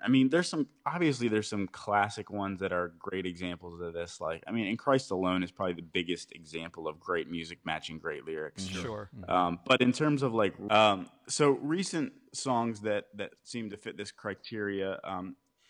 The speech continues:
Speaker 1: there are a couple songs that have been done, and it's funny 'cause I can't, I th-, I think I'm mixing, mixing up maybe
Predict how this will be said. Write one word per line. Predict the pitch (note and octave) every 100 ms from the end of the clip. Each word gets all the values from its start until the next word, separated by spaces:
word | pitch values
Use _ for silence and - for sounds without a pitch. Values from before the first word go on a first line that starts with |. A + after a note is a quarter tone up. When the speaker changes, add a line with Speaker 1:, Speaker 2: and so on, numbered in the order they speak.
| _ - -
Speaker 1:
there | - A2 A#2
are | - A2 G#2
a |
couple | - - - C#3 C#3+ C3+
songs | - - B2 B2 A#2+ A#2+ A2+ -
that | G2+ -
have | G2+ F#2
been | G#2 G2+
done, | G2+ G#2
and | A2+
it's | B2 -
funny | D3+
'cause | C3+ A#2+
I |
can't, | B2+ E3 D#3 -
I | A#2+
th-, | _ _ - - _ _ _ _ _ _ _ -
I | A2+ A2+
think | - D3+ D#3
I'm | C#3+ A2
mixing, | A#2 - - A#2 G#2+ G2 - _ _ _ _ _ _ _ _ -
mixing | A2+ - A#2 G#2+
up | -
maybe | G2+ G2+